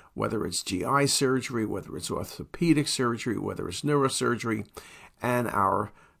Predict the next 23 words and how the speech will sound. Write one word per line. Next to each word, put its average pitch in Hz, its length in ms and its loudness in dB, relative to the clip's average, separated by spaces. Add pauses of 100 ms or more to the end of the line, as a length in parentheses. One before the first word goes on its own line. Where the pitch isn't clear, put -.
fellow - 800 4
friends 120 500 0
in - 140 -4
medicine, 131 680 2
whether 101 440 -2
it's 107 320 -4
in, 92 260 -6
uh, 65 160 -8 (100)
G 82 300 -4
I 135 540 4 (640)
or 110 260 0
it's - 180 -2 (100)
endocrine, 143 640 0 (400)
their 156 400 4
needs 147 580 4
and 127 80 4
understandings 123 960 0
of 117 80 -2
what 117 160 0
three 123 320 -2
D 120 180 -2
can 110 280 -2
do 139 340 6